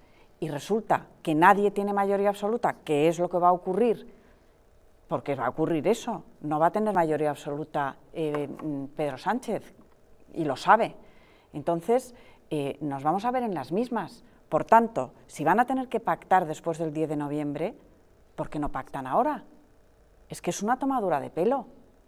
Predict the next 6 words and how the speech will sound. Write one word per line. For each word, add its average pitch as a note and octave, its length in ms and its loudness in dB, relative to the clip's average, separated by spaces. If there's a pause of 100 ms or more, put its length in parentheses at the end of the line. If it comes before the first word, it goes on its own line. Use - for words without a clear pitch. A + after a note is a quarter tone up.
(400)
es - 140 -12
una G#3+ 160 2
indecencia B3+ 800 0
y E3+ 80 -8
una F3 160 0
inmoralidad. G#3+ 720 4